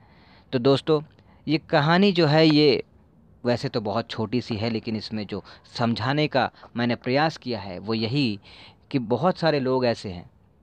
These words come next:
जिन्हें समस्या पे, अपने जीवन के दुखों से, परेशानियों से जो घबरा जाते हैं और वो कहते हैं कि "मैं तो अकेला पड़ गया, मैं कैसे करूँगा?" ये वो,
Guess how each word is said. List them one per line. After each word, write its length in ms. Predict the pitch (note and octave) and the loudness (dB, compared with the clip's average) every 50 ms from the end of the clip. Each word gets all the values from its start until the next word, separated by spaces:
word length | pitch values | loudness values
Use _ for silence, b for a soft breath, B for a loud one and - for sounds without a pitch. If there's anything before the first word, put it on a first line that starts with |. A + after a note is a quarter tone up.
| _ - - | _ -10 -4
जिन्हें 440 | - B2 A2+ C3 B2+ A#2 G2 F2+ - _ b b b b b b b b b b _ _ _ _ | -2 0 2 2 2 2 0 -2 -8 _ b b b b b b b b b b _ _ _ _
समस्या 520 | - C#3 C3 C3+ C3 - - - D#3+ D3 C3 | -4 -2 0 0 -2 -4 -4 -4 -4 -4 -4
पे, 240 | - G#2+ D#2+ - - - - - - | -4 -8 -12 -14 -16 -20 -16 -12 -12
अपने 360 | G#2+ - - B2 A#2 A2 G2+ | -8 -6 -2 -2 0 0 -2
जीवन 340 | F2+ G#2 A#2 A2+ A#2+ A#2+ A#2+ | -2 -4 -2 -2 0 -2 -2
के 160 | G#2 B2 A2+ | -2 -4 -4
दुखों 360 | G2+ B2 A2+ - - E3 D#3 | -4 -6 -6 -6 -4 -6 -6
से, 220 | - - G2 E2 - - _ _ _ _ _ - | -6 -8 -10 -14 -14 -18 _ _ _ _ _ -2
परेशानियों 540 | A#2+ B2 A#2+ - C#3 C3 D3 D#3 E3 D#3+ D3 | -2 -2 0 0 0 0 0 0 0 -2 -2
से 260 | - - F#2+ C#2+ - - - - | -6 -8 -12 -12 -14 -16 -14 -10
जो 140 | G2+ A2+ | -8 -8
घबरा 320 | G2 - G#2+ G#2+ C3+ C#3+ D3 | -6 -6 -4 -2 0 0 0
जाते 340 | C#3 C3 A2 - - A2 G2 | 0 -2 -4 -6 -8 -10 -6
हैं 140 | G#2 A2+ | -4 -2
और 160 | A2+ A2+ A2+ G#2+ | 0 0 0 0
वो 280 | G2+ A2+ B2 A#2 G#2+ - | 0 0 0 0 -2 -4
कहते 320 | - G2+ G2+ - - B2 A#2 | -6 -8 -6 -4 -4 -4 -4
हैं 120 | A#2 A2 | -4 -4
कि 140 | F#2 A#2 A2+ | -4 -4 -4
"मैं 220 | G#2 G2+ G2+ G2+ | -2 -2 -2 -2
तो 100 | G2 A2 | -2 -4
अकेला 320 | G2+ - - G#2+ G#2 G#2 G2 | -6 -6 -6 -6 -4 -4 -4
पड़ 180 | - F#2 F#2 | -4 -6 -8
गया, 480 | F2+ E2+ F2+ F#2 F#2+ F#2+ F#2+ F2+ D#2+ - | -8 -6 -6 -6 -4 -4 -4 -4 -4 -6
मैं 140 | F#2+ G2 F#2+ - | -6 -8 -6 -4
कैसे 280 | G#2 F#2+ - - G#2 | -4 -6 -6 -6 -10
करूँगा?" 580 | - - F#2+ F#2 F#2 F#2 F#2 F#2+ F#2+ F#2+ F#2 - B B B B B B B B | -10 -10 -10 -8 -6 -4 -2 0 0 0 -2 -4 B B B B B B B B
ये 340 | A2 A2+ A2+ A2 G#2+ G#2 G2 | -6 -4 -2 -2 -2 -4 -6
वो, 440 | F2 F#2 G2+ G#2+ G#2+ G#2 F#2+ - | -6 -6 -4 -2 -2 -2 -4 -6